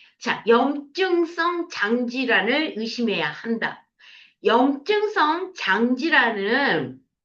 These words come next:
어, 장의 원인 불명의 만성 염증이 생기는 질환으로 환자가, 아, 완치가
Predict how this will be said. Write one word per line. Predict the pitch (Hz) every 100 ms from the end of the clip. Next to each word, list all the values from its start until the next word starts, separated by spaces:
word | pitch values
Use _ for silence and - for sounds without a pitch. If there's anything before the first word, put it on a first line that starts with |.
| _ _ -
어, | 226 175 120 - _ _ _ _ _
장의 | 254 254 320 339 330
원인 | 233 196 226 294 302
불명의 | - 226 226 247 254 247 -
만성 | 185 - 214 262 294 - 320 294
염증이 | 214 185 220 - 285 285 214 190 240 247 165 127 - _ _ _
생기는 | - 349 349 330 262 269 302
질환으로 | - 196 190 190 190 190 202 170 214 349 - - _ _ _ _ _ _ _
환자가, | - 339 330 311 269 240 226 226 -
아, | 165 - -
완치가 | 196 233 269 - 359 233 226 226 135 -